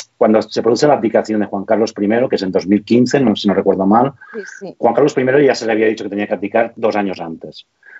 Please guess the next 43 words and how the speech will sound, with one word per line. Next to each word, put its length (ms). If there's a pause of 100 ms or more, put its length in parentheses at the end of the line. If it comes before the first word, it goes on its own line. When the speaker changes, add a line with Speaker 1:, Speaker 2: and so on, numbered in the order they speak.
(120)
Speaker 1:
Y 120
estaban 280
ahí 220
todos, 520
eh, 360
monárquicos 600
diciendo 260
que 60
tenía 180
que 60
abdicar 280
porque 200
había 200
ya 140
una, 100 (480)
eh, 260
lo-, 200 (100)
Corina, 400
el 80
elefante 540
ese, 480
el 100
oso 300
que 60
estaba 280
borracho 400
en 80
Rumanía. 580
O 240
sea, 140
ya 100
la 120
cosa 260
era 120
como 180
muy, 340 (300)
muy 160
degradante, 580
¿no? 80
<laughs> 340
Para 240
decirlo 360
suave. 480